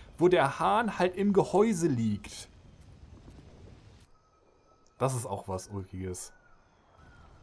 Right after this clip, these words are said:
Also jetzt haben wir hier den M eins Geratten mit dem seitlich angebrachten Zielfernrohr. Kennen wir bereits. Ja, und dann haben wir hier den Smith and Wesson Bodyguard Revolver. Der ist auch ulkig. Kann ich den vorspannen auf X?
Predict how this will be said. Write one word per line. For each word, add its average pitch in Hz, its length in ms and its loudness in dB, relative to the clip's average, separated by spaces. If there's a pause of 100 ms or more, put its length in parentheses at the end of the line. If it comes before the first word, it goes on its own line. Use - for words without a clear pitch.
(2250)
Also 98 160 -10
jetzt 98 160 -8
haben 113 120 -6
wir 107 80 -6
hier 117 100 -2
den 107 120 -4
M 113 120 -4
eins 120 160 -6
Geratten 127 420 -6
mit 131 120 -4
dem 110 120 -2
seitlich 117 320 -4
angebrachten 107 460 -8
Zielfernrohr. 151 480 -8
Kennen 175 320 -6
wir 110 80 -2
bereits. 95 560 -8 (1160)
Ja, 139 160 2
und 147 60 2
dann 143 120 0
haben 156 140 2
wir 147 80 0
hier 156 120 0
den 147 80 -2
Smith 165 280 -4
and 131 120 -4
Wesson 131 280 0
Bodyguard 104 580 0
Revolver. 95 680 -4
Der 110 120 2
ist - 160 -8
auch - 180 -8 (440)
ulkig. 101 440 -8
Kann 139 140 -6
ich 151 80 -8
den 135 140 -8
vorspannen 196 480 -6
auf 190 120 -8
X? - 380 -12